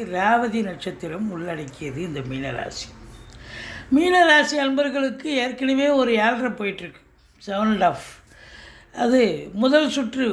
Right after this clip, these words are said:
பத்தொன்பது வயசுக்குள்ளே இருக்கிறவங்களுக்கு கொஞ்சம் அதிகப்படியான பிரச்சனை,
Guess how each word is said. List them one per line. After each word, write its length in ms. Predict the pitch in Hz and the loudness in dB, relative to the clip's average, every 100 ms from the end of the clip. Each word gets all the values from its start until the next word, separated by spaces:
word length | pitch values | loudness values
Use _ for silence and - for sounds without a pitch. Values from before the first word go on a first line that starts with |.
| - | -2
பத்தொன்பது 460 | 214 - 269 269 | -4 0 4 4
வயசுக்குள்ளே 580 | 254 277 240 240 262 254 | 4 4 0 0 0 0
இருக்கிறவங்களுக்கு 720 | 240 226 240 226 226 220 247 226 | -2 -2 -2 0 0 -2 -4 -4
கொஞ்சம் 460 | 220 208 190 143 117 - - - - - - - - - - - - | -2 -2 -2 -6 -12 -20 -20 -20 -20 -20 -20 -20 -20 -20 -20 -8 2
அதிகப்படியான 760 | 226 254 254 262 226 226 226 233 | 4 4 2 2 2 4 2 0
பிரச்சனை, 400 | 226 208 214 | -2 -4 -4